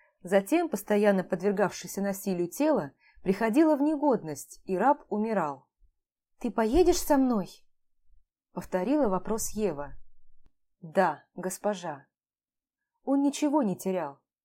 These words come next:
Какая разница, где жить с чипом под кожей? Если Ева бросит его, он умрёт сам. А так, так у него будет хотя бы несколько месяцев почти счастливой жизни.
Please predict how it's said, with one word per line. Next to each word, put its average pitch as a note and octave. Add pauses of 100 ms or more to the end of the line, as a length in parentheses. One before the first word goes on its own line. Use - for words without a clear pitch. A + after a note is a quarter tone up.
(160)
Какая B3+
разница, G#3
где F#3+
жить G3
с -
чипом A#3
под G#3
кожей? D3+ (420)
Если G3+
Ева G3
бросит B3
его, D3+ (180)
он F#3
умрёт B3
сам. D3 (440)
А E3+
так, - (520)
так C#4+
у G#3+
него F3+
будет G#3 (240)
хотя A#3
бы C4+
несколько B3+
месяцев G#3
почти E3+
счастливой C4+
жизни. D3